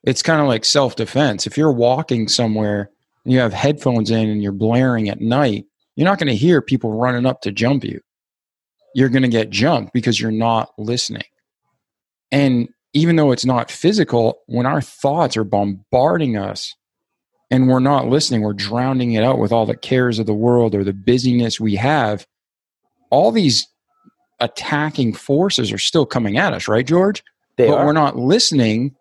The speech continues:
Speaker 1: so we're not dealing with them. So if I hear somebody coming behind me, I'm gonna turn around and punch 'em in the face. Sorry,
Speaker 2: Mm-hmm.
Speaker 1: but that's what I do, right?
Speaker 2: <laughs>
Speaker 1: I've done it before, sadly, 'cause I had to, but they were gonna jump me.
Speaker 2: <laughs>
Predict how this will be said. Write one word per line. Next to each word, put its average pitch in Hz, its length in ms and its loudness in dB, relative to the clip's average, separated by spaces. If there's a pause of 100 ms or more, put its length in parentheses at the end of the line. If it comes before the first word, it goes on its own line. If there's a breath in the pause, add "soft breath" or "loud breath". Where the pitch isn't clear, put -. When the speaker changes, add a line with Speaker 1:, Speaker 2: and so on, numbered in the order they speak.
Speaker 1:
so - 140 0
we're 143 140 2
not 139 320 -2
dealing 131 480 0
with 98 140 -8
them. - 160 -10 (380)
So 175 160 2
if 147 100 0
I 156 140 2
hear 196 160 2
somebody 170 300 -2
coming 156 280 0
behind 127 340 0
me, 131 160 0
I'm 151 120 -4
gonna 180 120 0
turn 151 200 -2
around 180 160 2
and 127 100 -2
punch 151 220 -2
'em 139 60 -2
in 120 60 -2
the 110 60 -6
face. - 480 -4 (220)
Sorry, 135 340 0
Speaker 2:
Mm-hmm. 196 100 -6
Speaker 1:
but - 120 -2
that's - 160 -4
what 135 100 0
I 147 80 2
do, 262 220 2
right? 170 300 4 (320)
Speaker 2:
<laughs> - 640 -4
Speaker 1:
I've 113 140 -4
done 139 160 2
it 190 60 2
before, 226 340 4
sadly, 151 400 0
'cause 165 160 0
I 196 80 4
had 254 260 4
to, 120 220 0
but 147 80 2
they 180 60 4
were 185 60 2
gonna 220 160 2
jump 233 300 0
me. 113 240 -4
Speaker 2:
<laughs> - 60 -20